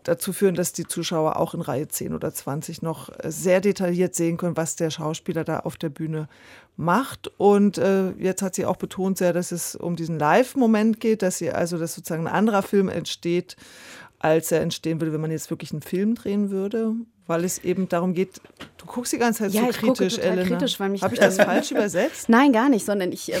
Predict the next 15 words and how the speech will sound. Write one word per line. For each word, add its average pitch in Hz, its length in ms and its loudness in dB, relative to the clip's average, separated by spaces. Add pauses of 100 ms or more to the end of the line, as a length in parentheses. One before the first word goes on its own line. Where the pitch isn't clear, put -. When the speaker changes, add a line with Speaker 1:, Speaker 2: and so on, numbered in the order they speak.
(140)
Speaker 2:
merke 202 240 2
einfach, 208 220 -2
dass 190 180 -2
mich 196 140 -2
das 180 160 -4
überhaupt 180 240 -4
nicht 165 140 -4
überzeugt, 170 520 -4
dass 160 120 -8
das 156 180 -6
ein 165 80 -2
egalitärer 165 640 -6
Ansatz 175 360 -2
sein 156 220 -4
soll. - 280 -2